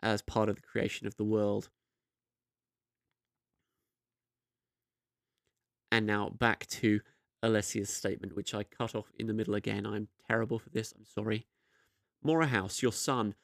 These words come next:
mighty and snorting, gore-horned, winged, when he next flies down, let him bring us anger."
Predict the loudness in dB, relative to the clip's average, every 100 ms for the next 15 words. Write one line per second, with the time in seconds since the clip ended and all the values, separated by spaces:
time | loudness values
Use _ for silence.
0 | _ 0 2 2 0 -2 0 2 2 0
1 | -4 -6 4 8 8 6 0 0 -2 -4
2 | 0 4 6 4 0 -6 _ _ 0 0
3 | 0 -2 -4 -2 2 2 2 2 2 2
4 | -6 _ _ _ 2 2 2 0 4 4
5 | 4 0 -4 0 2 4 2 0